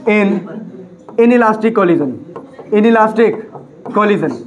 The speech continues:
अब तुम बोलोगे, अब तुम बोलोगे, "सर हमें कैसे पता कि ये कौन सा कोलिजन है कौन सा नहीं है?" तो देखो ऐसा मान लेते हैं कि यहाँ पर एक पेड़ है, क्या एक पेड़ या एक box है, क्या ये Box है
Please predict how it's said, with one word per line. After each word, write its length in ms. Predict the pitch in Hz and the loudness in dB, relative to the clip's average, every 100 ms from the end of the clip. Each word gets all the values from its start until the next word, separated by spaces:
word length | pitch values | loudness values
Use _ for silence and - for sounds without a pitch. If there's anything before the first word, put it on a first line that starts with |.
| - - - - - | -16 -18 -18 -6 -2
अब 160 | 220 254 | 0 2
तुम 160 | 240 | 4
बोलोगे, 360 | 240 247 254 240 165 - - - - 185 | 6 6 4 4 0 -8 -18 -20 -8 -2
अब 140 | 202 | 0
तुम 160 | 240 233 | 4 4
बोलोगे, 300 | 240 240 240 | 6 4 2
"सर 360 | 240 254 196 - - - _ 147 | 4 2 2 -4 -12 -20 _ -2
हमें 320 | 208 240 240 | 2 2 2
कैसे 220 | 233 220 | 2 4
पता 220 | 233 240 | 4 2
कि 100 | 226 | 2
ये 100 | 240 233 | 2 2
कौन 220 | 214 208 | 2 2
सा 120 | 233 | 0
कोलिजन 560 | 208 190 208 208 196 233 | -2 -2 2 2 4 4
है 60 | |
कौन 180 | 214 202 | 4 4
सा 100 | 226 | 4
नहीं 200 | 202 190 | 4 4
है?" 100 | 156 | 4
तो 60 | 180 | 4
देखो 400 | 220 208 - - - - - - - - - 190 | 4 2 0 -10 -20 -20 -20 -20 -20 -20 -4 -2
ऐसा 200 | 226 247 | 2 2
मान 180 | 247 | 4
लेते 220 | 233 226 226 | 2 4 4
हैं 120 | 226 | 4
कि 80 | 240 | 2
यहाँ 160 | 220 | 2
पर 120 | 226 | 2
एक 200 | 233 233 226 | 0 2 4
पेड़ 200 | 220 196 | 4 4
है, 100 | 165 | 2
क्या 160 | 226 | 2
एक 180 | 208 170 - - - | 2 0 -6 -18 0
पेड़ 200 | 208 233 | 4 4
या 140 | 240 247 | 4 2
एक 140 | 180 | 2
box 280 | 208 214 214 | 2 2 0
है, 60 | 185 | 0
क्या 120 | 220 | 2
ये 180 | 226 254 220 - - - - - - | 4 2 -2 -12 -20 -20 -20 -20 -12
Box 340 | 139 226 240 240 | 0 2 2 2
है 320 | 233 233 | 0 0